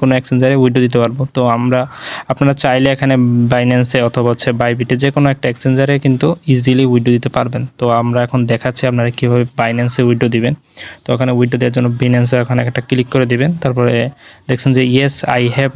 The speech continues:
যে অপশনটা আছে, সেখানে ক্লিক করে দিবেন। তো আমি আপনাদের একদম in details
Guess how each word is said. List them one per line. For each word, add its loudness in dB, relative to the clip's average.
যে 2
অপশনটা 0
আছে, 2
সেখানে 0
ক্লিক 0
করে 2
দিবেন। 0
তো -2
আমি 2
আপনাদের -2
একদম -2
in 4
details 2